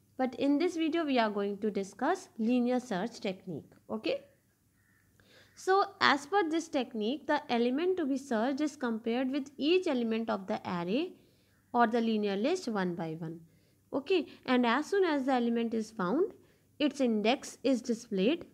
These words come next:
means the position at which it is present is displayed with a message like "element found at so and so index."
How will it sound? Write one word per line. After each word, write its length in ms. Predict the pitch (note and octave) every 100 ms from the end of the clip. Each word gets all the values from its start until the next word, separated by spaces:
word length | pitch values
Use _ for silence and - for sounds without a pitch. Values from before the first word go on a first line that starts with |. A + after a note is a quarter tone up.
| _ -
means 320 | A#3+ B3+ B3 -
the 140 | G#3 A#3
position 500 | A#3+ A3 A3+ D#4+ D4+
at 240 | A3+ G#3+
which 180 | G#3+ A#3
it 140 | A3+
is 160 | A3 A3
present 480 | - F#3+ F#3+ C#4+ - -
is 160 | A3
displayed 640 | F#3+ G3+ - G#3 G#3+ D4+ - - _ -
with 180 | C4+ D4
a 80 |
message 460 | C#4+ C4 C4+ E4 C4+
like 340 | A#3 G#3 C4 -
"element 480 | A#3 A3+ A#3+ C#4
found 360 | C#4 G3+ G#3+ A3
at 260 | A3 E4+ -
so 220 | - A3
and 240 | G#3 G3+
so 100 | G#3
index." 480 | F#3 F3 F#3+ F#4